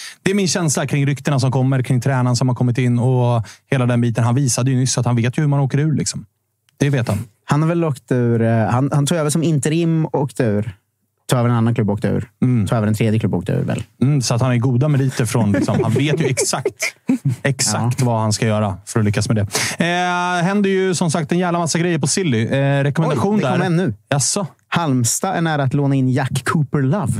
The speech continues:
Speaker 1: Oj.
Speaker 2: Det är ändå en svängning. Det hoppades ju Degerfors väldigt mycket på.
Speaker 1: Och han har ju ändå fått en del speltid.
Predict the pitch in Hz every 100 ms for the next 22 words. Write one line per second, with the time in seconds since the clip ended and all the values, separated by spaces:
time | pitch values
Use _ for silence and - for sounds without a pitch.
0 | - 143 247 143 98 - _ 135 254 131
1 | 120 117 - 139 123 135 117 117 135 165
2 | 147 135 143 139 113 156 - 110 120 120
3 | 123 - - - - - - 151 131 135
4 | 160 208 175 127 135 131 113 107 127 101
5 | -